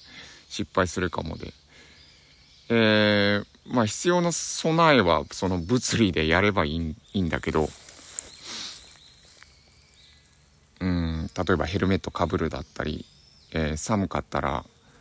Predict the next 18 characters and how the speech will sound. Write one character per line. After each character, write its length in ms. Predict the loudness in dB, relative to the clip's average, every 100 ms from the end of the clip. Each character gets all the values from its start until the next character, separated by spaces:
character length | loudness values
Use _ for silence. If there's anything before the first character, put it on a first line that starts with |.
| -20 _ -20 -20 -20 -8
上 240 | -2 2
に 120 | 2 0
羽 220 | 4 4
織 200 | 4 0
る 60 | -4
だ 120 | -6
っ 60 | -6
た 100 | -4
り、 320 | -4 -4 -6 -10 -8
え 160 | -4 -4
ー、 20 |
物 300 | -2 0 0
理 360 | -2 -6 -10 -14 _ _ _ _ _ _ _ -8
的 280 | -6 -2
な 160 | 2 2
備 420 | 0 0 2 2
え 40 | 2
は 340 | 0 -2